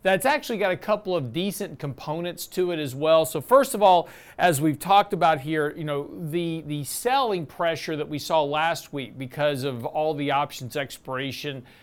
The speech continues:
um, that was, you know, kind of putting a lot of pressure on markets. And again, all that options expiration selling has to now be put back on books as, you know, a lot of contracts get rewritten, et cetera. So again, the, the days following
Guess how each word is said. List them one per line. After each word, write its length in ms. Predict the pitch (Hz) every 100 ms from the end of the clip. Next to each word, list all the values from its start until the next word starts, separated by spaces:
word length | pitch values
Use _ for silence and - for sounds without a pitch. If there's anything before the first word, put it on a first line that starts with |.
| - - -
um, 380 | 147 147 143 -
that 540 | 156 175 214 226 226
was, 420 | 180 175 170 135 -
you 80 | 160
know, 200 | 143 139
kind 260 | - 185
of 100 | 185
putting 240 | - 175 156
a 40 |
lot 240 | 147 156 143
of 120 | -
pressure 560 | - 170 160 - 160
on 140 | 135 131
markets. 480 | 139 143 147 131 147
And 40 |
again, 300 | 156 196 165 - - - _
all 380 | - 180 233 226
that 400 | 202 190 185 - -
options 460 | 185 196 180 147
expiration 680 | 170 - - 165 151 143 135
selling 480 | - 214 208 180 160
has 240 | 151 151
to 80 | -
now 140 | 160
be 160 | 151 143
put 240 | 143 170
back 240 | 151 135 -
on 200 | 131 127
books 360 | 175 175 170
as, 420 | 156 139 135 120 -
you 100 | 143
know, 140 | 139
a 80 | 131
lot 180 | 139 131
of 160 | 113
contracts 540 | - 151 143 151 139 -
get 180 | 131
rewritten, 520 | 117 127 131 214 190 156
et 100 | -
cetera. 460 | 190 175 175 165 - - -
So 180 | 247
again, 640 | 233 214 240 196 - 196 165
the, 240 | 185 180
the 180 | 156 170
days 560 | 156 214 226 226 175
following 880 | - - 185 196 185 160 139 113 120